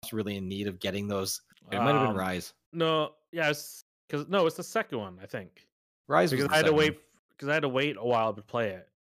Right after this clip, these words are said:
Speaker 1: Yeah, Ri-, Rise of the Tomb Raider was the second one, which
Speaker 2: And
Speaker 1: is
Speaker 2: I was
Speaker 1: why
Speaker 2: like,
Speaker 1: I
Speaker 2: I was
Speaker 1: think it might be
Speaker 2: so
Speaker 1: the third one.
Speaker 2: Because I remember the first one being so good. The second
Speaker 1: Yeah,
Speaker 2: was
Speaker 1: yeah.
Speaker 2: okay, but I
Speaker 1: Yeah.
Speaker 2: was just like, "Why would they do that? You're alienating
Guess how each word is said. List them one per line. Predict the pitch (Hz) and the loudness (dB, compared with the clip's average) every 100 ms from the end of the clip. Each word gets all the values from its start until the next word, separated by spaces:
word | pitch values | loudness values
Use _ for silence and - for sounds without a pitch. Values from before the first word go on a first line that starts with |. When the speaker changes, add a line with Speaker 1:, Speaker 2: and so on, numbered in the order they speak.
| _ - | _ -2
Speaker 1:
Yeah, | 147 | 2
Ri-, | 127 120 131 - | 4 6 6 4
Rise | 139 131 131 | 4 4 4
of | |
the | 120 | -4
Tomb | - 117 | -4 -2
Raider | 107 98 | 0 0
was | 92 | -2
the | 92 | -6
second | - 92 90 | -6 -6 -4
one, | 85 87 98 _ _ 92 | -6 -6 -10 _ _ -2
which | 131 | 0
Speaker 2:
And | 131 | 4
Speaker 1:
is | |
Speaker 2:
I | 135 | 8
was | 147 151 | 8 6
Speaker 1:
why | |
Speaker 2:
like, | 131 127 - - - _ - | 2 -2 -8 -20 -20 _ -4
Speaker 1:
I | 110 | -4
Speaker 2:
I | 127 | 0
was | 139 | 0
Speaker 1:
think | 165 | 2
it | 120 | 4
might | 117 120 | 4 2
be | 113 | -2
Speaker 2:
so | |
Speaker 1:
the | 101 | -8
third | 131 117 | -8 -8
one. | 92 95 _ _ _ - | -10 -12 _ _ _ -10
Speaker 2:
Because | 139 147 | -4 -2
I | |
remember | 151 151 180 | -2 -2 -4
the | 190 | -4
first | 131 151 160 - 135 | -4 -2 -2 -4 -4
one | 113 107 104 | -2 -2 -6
being | 117 120 110 | -6 -6 -4
so | 147 135 | 0 0
good. | 127 120 95 113 - _ _ - | 0 -2 -2 -8 -14 _ _ -10
The | |
second | 131 147 131 | 0 2 2
Speaker 1:
Yeah, | 135 | 2
Speaker 2:
was | 117 | 0
Speaker 1:
yeah. | 110 | 0
Speaker 2:
okay, | 104 131 110 101 120 _ - _ _ - | -2 -4 -4 -4 -8 _ -20 _ _ 0
but | |
I | 135 | 2
Speaker 1:
Yeah. | |
Speaker 2:
was | 135 | 2
just | 160 - | -2 -2
like, | 135 127 | -2 0
"Why | 120 151 | 2 2
would | 170 | 0
they | 165 | -2
do | 160 233 | -4 -4
that? | 156 98 - 90 | -4 -6 -10 -14
You're | 117 127 123 123 | -4 -2 -2 -2
alienating | 120 143 143 127 120 120 110 104 113 | 0 0 2 0 0 2 0 -2 -10